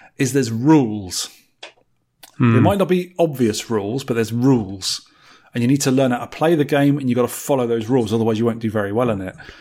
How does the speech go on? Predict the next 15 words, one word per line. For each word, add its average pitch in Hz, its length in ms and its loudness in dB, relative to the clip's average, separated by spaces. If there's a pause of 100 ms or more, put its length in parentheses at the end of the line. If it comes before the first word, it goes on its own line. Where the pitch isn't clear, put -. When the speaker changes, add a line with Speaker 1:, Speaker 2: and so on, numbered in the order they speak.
(140)
Speaker 1:
But 127 80 0
once 202 200 0
you 185 80 0
know 190 280 4
the 151 100 2
rules, 101 560 -6 (240)
it 135 80 -2
makes - 180 -6
the 151 80 -2
game 143 60 0
more 131 160 0
en-, 117 180 -2
enjoyable. 117 640 -2 (140)
It's - 100 -8
like 156 140 -4